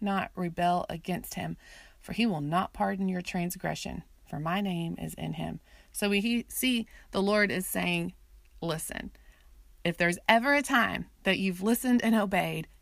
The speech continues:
now is it. Pay attention to what's about to happen here."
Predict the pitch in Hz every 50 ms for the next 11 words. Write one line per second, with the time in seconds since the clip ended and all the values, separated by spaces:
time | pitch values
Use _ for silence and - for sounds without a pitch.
0 | - - - - 180 175 190 202 196 208 214 208 - - 196 190 180 - - 180
1 | 170 - - - - - - - _ - - 226 233 226 208 240 226 214 - 190
2 | 180 170 170 165 175 196 196 - 202 185 180 180 156 - - 175 165 - 185 175
3 | - - 170 170 170 185 165 147 -